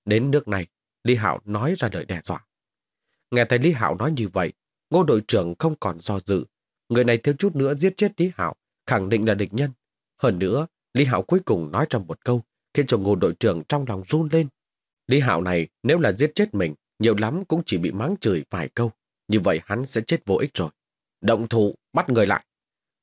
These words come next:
Ngô đội trưởng quát to một tiếng. Những binh lính này đã đợi rất lâu rồi. Nghe thấy Ngô đại đội trưởng ra lệnh, ai nấy đều nâng cao vũ khí trong tay, hướng về phía Lý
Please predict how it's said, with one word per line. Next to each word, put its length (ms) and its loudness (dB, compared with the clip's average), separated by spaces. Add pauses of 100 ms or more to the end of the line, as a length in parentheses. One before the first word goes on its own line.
(120)
Ngô 140 2
đội 180 2
trưởng 220 -2
quát 240 -4
to 80 -2
một 240 -8
tiếng. 240 -4 (560)
Những 160 2
binh 180 2
lính 180 0
này 240 -4
đã 160 0
đợi 180 0
rất 200 -2
lâu 220 0
rồi. 200 -4 (420)
Nghe 80 4
thấy 140 2
Ngô 160 2
đại 140 0
đội 240 0
trưởng 260 0
ra 200 -6
lệnh, 160 -2 (380)
ai 160 0
nấy 180 0
đều 300 -2
nâng 240 -2
cao 240 -4
vũ 180 0
khí 180 -2
trong 140 -4
tay, 180 -4 (320)
hướng 180 2
về 180 0
phía 100 2
Lý 180 2